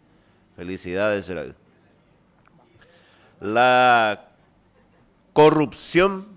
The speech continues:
y celebro que estemos coincidiendo que la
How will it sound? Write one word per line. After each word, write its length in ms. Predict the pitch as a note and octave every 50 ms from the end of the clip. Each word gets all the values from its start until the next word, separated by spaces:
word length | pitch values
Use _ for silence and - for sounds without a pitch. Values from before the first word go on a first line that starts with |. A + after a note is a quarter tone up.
| - _ _ _ _ _ _ - _ _ _ _ _ _ _ _ _ _ _ _ _ _ _
y 800 | - C#3 C#3+ C#3+ C#3+ C#3+ C#3 C3+ C3 B2+ B2 A2+ A2 G2+ F#2+ -
celebro 960 | - - - - C#3 C3+ C3 C3 D3 D#3+ E3+ F3+ F3+ F#3+ F#3+ F#3+ F#3+ F3 F#3+ -
que 960 | - E3+ D#3+ D#3 D3+ D3 C#3 C3 B2+ A#2+ A2+ A2 G2+ F#2+ F#2 F2 E2+ D#2+ E2 _ _ _ _ _ _ _ _ _ _ _ _ _ _ _ _ _ _ _ _ _ _ -
estemos 840 | C#3 C3+ B2 - - C#3 C#3 D3+ D3+ D#3 D#3+ D#3+ D#3 - - - _ _ _ _ _ _ _ _ _ _ _ -
coincidiendo 1600 | C#3 D3 D3+ D3 D3+ D#3+ D#3 - - D3 C3+ B2 A2+ F#2+ G2+ A#2+ B2 C3+ D3 D3+ D#3 D#3 D#3 D#3 D#3 D#3 D#3 D#3 - - - _ _ _ _ _ _ _ _ _ _ _ _ _ _ _ _ _ _ _ _ _ _ _ _ _ _ _ _ _ _ _ _ _ _ _ _ _ _ _ _ _ _ _ _ _
que 180 | - C#3 C#3 C#3
la 960 | C#3+ C#3 C#3 C#3 C3+ C3+ C3+ C3 C3 B2+ B2 A#2 A2+ G#2+ G2 F#2 F2 -